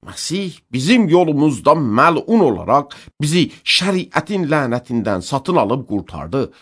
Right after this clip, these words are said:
Çünki yazılıb, "Ağacdan asılan hər kəs məlundur."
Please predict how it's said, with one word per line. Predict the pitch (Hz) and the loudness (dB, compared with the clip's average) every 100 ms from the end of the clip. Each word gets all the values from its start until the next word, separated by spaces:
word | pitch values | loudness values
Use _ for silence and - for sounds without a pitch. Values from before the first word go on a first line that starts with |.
| _ | _
Çünki | - 233 135 | -2 0 0
yazılıb, | 131 104 90 101 - _ _ - | 0 0 0 -4 -6 _ _ 2
"Ağacdan | 156 175 120 127 165 | 4 4 4 2 2
asılan | 160 - 170 160 110 | 2 0 0 2 0
hər | - 214 262 - | 0 2 2 0
kəs | - 90 - - _ - | -4 -4 -8 -18 _ -6
məlundur." | 110 95 71 90 78 _ | -4 -4 -6 -12 -12 _